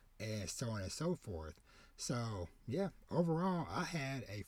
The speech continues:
freaking blast with the game, and I look forward to playing it. Uh, hopefully around launch, you know, I just don't, finances, I'm a dad, five kids, life's busy,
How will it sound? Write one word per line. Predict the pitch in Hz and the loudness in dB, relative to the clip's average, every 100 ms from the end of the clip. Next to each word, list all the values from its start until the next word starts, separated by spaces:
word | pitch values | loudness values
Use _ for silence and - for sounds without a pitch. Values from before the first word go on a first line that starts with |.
| - | -8
freaking | 120 143 123 | -6 -2 -2
blast | 104 147 135 - | 0 -2 -2 -4
with | 117 | -6
the | 98 | -4
game, | 104 143 123 | -4 -2 -2
and | 87 | -2
I | 85 | -4
look | 95 92 | -4 -6
forward | - 104 113 - | -6 -4 -4 -2
to | 131 - | -4 -2
playing | 139 170 110 80 | 0 0 0 -2
it. | 80 - - - - - | -10 -16 -20 -20 -20 -6
Uh, | 98 95 90 80 76 71 | -2 -2 -2 -2 -6 -6
hopefully | - 151 - 127 | -2 0 2 0
around | 117 123 110 90 | 2 2 2 0
launch, | 120 127 82 - | 0 -2 -6 -8
you | 92 | -6
know, | 87 87 | -2 -2
I | |
just | 90 82 | -2 -2
don't, | 95 95 - - | -4 -6 -12 2
finances, | 208 190 151 135 110 135 113 - 87 | 6 8 6 2 0 0 -2 -6 -6
I'm | 95 | -4
a | |
dad, | 95 95 90 87 - | -2 -2 -2 -6 -10
five | 85 85 | -8 -8
kids, | - 82 80 - - - - - - | -4 -4 -4 -8 -20 -20 -20 -18 -8
life's | 92 98 - | -6 -4 -4
busy, | 113 107 87 85 | 2 2 2 -2